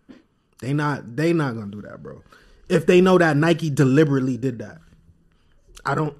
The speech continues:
I, what I think is, <clears throat> I think it's more layered than <clears throat> what people are seeing. I think that it was probably time for n-,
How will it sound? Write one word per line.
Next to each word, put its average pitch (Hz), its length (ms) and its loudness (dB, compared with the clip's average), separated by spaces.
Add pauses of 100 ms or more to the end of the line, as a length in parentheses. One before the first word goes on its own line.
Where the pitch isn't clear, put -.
I, - 200 -4
what 160 240 0
I 196 140 2
think 202 280 0
is, 156 320 0 (220)
<clears throat> - 220 -20
I 156 100 -2
think 180 160 -2
it's 151 120 0
more 143 240 2
layered 147 480 0
than 127 360 4
<clears throat> - 20 4
what - 220 -2 (880)
people 147 360 -4
are 127 100 -6
seeing. 151 520 -6
I 135 140 -6
think 160 420 -4
that 135 180 -4
it 131 100 -2
was 127 160 -6
probably 143 360 -6
time 139 300 -8
for 123 160 -12
n-, 131 140 -6